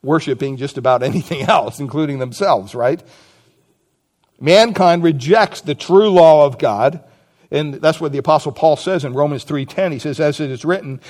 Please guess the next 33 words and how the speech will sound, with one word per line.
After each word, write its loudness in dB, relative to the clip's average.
there's -2
none 4
righteous, 0
no, 4
not 2
one. -4
No 4
one 4
understands, -2
no 6
one 4
seeks -4
for -2
God." -2
All 8
have 2
turned -2
aside. 4
Together 6
they 0
have 0
become 0
worthless. 2
No 4
one 2
does 2
good, 0
not 2
even -4
one. -8
And -4
it -4
says 2